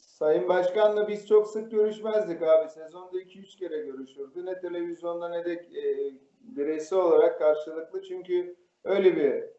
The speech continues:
kişilikti, öyle bir karakterdi. Oyuncusuyla gerektiği zaman, ihtiyaç olduğu zaman otururdu, konuşurdu. Bence çok önemli bir özellik bu. Ee, ve dediğin gibi böyle bize, hepimize şefkatli davranırdı. En ufak bir sorunumuz olursa saha içinde, dışında ne olursa olsun mutlaka başkanımızla paylaşırdık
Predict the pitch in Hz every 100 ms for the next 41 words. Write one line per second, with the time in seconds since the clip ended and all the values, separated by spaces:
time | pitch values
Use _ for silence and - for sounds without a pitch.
0 | _ - 143 131 139 127 117 147 151 156
1 | 147 147 127 127 127 131 127 127 185 185
2 | 185 180 196 190 190 175 180 180 196 185
3 | 165 - 135 135 _ _ _ - 156 156
4 | 180 175 180 170 185 170 165 151 139 131
5 | 135 131 127 127 123 113 117 120 120 185
6 | - _ _ 151 156 175 180 180 180 170
7 | 175 175 165 143 127 131 117 113 113 180
8 | 196 - _ _ _ _ - - 143 147
9 | 147 147 143 147 143 190 196 185 185 190
10 | 202 190 160 160 208 - - 151 156 170
11 | 175 170 180 185 180 175 175 180 170 170
12 | - 170 175 175 170 151 135 131 - 139
13 | 156 170 165 165 165 156 160 156 165 165
14 | 156 165 165 165 151 - 147 160 165 160
15 | 156 143 147 - 160 156 151 190 185 170
16 | - 147 135 190 190 185 165 165 170 165
17 | 156 156 165 160 160 156 160 151 151 151
18 | 151 151 165